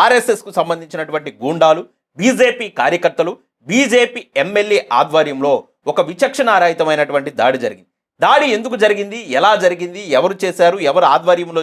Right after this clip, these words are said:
చేశారనేది తెలుసుకోవాలంటే ఈ వీడియో పూర్తిగా చూడండి. వీడియోలోకి వెళ్ళబోయే ముందు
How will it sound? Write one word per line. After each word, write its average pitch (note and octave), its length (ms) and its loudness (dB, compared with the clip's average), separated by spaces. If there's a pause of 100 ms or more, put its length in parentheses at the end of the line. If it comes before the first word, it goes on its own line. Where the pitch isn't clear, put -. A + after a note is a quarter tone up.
చేశారనేది C#3+ 560 -2
తెలుసుకోవాలంటే C#3 580 -2 (380)
ఈ A#3 120 2
వీడియో G#3 220 0 (100)
పూర్తిగా D3+ 340 -2
చూడండి. F#2 240 -20 (300)
వీడియోలోకి C#4 400 2
వెళ్ళబోయే E3 400 2
ముందు G2+ 160 -16